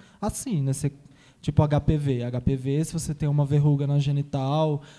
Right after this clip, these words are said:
ou no cu, ou na buceta mesmo, ou na, na piroca, é, você pode contrair pelo contágio com a ferida, com a verruga. É, isso diz, inclusive,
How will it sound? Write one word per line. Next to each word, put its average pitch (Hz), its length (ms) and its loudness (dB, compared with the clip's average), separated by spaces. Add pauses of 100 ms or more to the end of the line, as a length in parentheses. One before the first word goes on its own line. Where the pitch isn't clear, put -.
(200)
ou 139 200 2
no 185 100 6
cu, 185 180 -4
ou 147 440 4
na 175 100 4
buceta 156 500 -2
mesmo, 139 320 0
ou 139 400 0
na, 131 440 -4
na 127 100 -4
piroca, 131 480 -4 (800)
é, 135 380 4
você 139 300 0
pode 151 440 2
contrair 156 560 -2 (420)
pelo 165 180 8
contágio 160 720 0
com 160 220 0
a 160 80 0
ferida, 147 440 -2
com 151 140 0
a 147 60 4
verruga. 143 600 0 (320)
É, 135 140 -4
isso 180 300 2
diz, 180 280 0
inclusive, 220 920 2